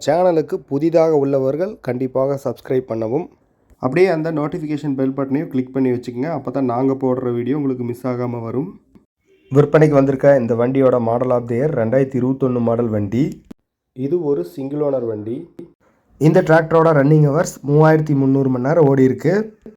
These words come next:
வண்டியோட டயர் கண்டிஷன் பொறுத்தளவுக்கு பேக் டயர் அறுபது சதவீதம், ஃப்ரண்ட் டயர் வந்து ஒரு ஐம்பது சதவீதம் உள்ளது.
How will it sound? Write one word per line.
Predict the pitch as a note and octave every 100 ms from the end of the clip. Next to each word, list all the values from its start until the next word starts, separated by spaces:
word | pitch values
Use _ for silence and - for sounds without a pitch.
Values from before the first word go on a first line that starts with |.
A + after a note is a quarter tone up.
| _ _ _ _ -
வண்டியோட | C3 D#3 F3 E3 D#3
டயர் | D#3 C#3+ C#3+
கண்டிஷன் | C#3+ C#3 C3+ C#3 B2
பொறுத்தளவுக்கு | A#2+ A#2+ B2 A#2+ A#2+ F#3 G3+ B2
பேக் | A#2+ B2+
டயர் | B2+ C3
அறுபது | - A2 B2 A#2
சதவீதம், | A#2+ A#2 A#2 A#2 F3+
ஃப்ரண்ட் | F3+ C#3 B2+
டயர் | C3 B2 A#2+
வந்து | A2+ C#3
ஒரு | A#2
ஐம்பது | G#2 G#2+
சதவீதம் | G#2 G#2 G#2+ A2 G#2
உள்ளது. | G2+ G2+